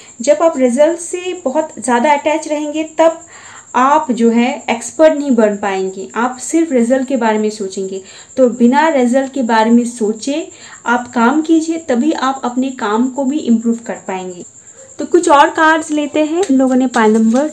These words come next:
three select किया है। ओके, आपको protection का card मिला है। तो, तो ये protection card यही बता रहा है कि अगर आप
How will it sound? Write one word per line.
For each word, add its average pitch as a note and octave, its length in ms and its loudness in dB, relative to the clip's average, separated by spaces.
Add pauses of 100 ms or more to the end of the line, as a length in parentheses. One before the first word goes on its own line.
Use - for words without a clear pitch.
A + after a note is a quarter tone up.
three - 180 -2
select G#3+ 400 -2
किया G3 160 -6
है। G3 160 -12 (920)
ओके, A#3 280 -4
आपको A3+ 300 -2
protection C4+ 500 0
का D#4 160 0
card A3 260 2
मिला G3+ 280 0
है। G3+ 220 -12 (300)
तो, D#4+ 380 0 (3750)
तो D#4 160 0
ये D4+ 180 -4
protection D4+ 520 -2
card D#4 260 0
यही C#4 240 -2
बता C4+ 320 0
रहा C#4+ 100 -2
है D#4+ 160 -4
कि D#4+ 160 -10
अगर C#4 340 4
आप C4+ 300 -2